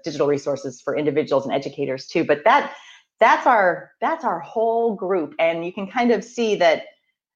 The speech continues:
um, you know, learner success, student success is kind of at the core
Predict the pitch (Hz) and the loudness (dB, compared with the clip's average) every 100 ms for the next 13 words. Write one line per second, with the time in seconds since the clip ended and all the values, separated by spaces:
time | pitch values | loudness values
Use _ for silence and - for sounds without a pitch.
0 | - 175 160 143 135 165 165 165 147 - | -4 -2 0 0 -4 -8 -4 -2 -2 -4
1 | - - _ _ _ _ _ _ - 202 | -12 -20 _ _ _ _ _ _ -6 2
2 | 214 214 214 208 208 196 - 196 190 - | 4 4 2 0 0 -2 2 2 2 0
3 | 214 220 208 - 190 180 160 - 180 160 | 0 0 -2 0 2 2 -2 -8 -2 0
4 | - 151 - - 175 175 175 175 | 0 -4 -4 2 6 6 4 0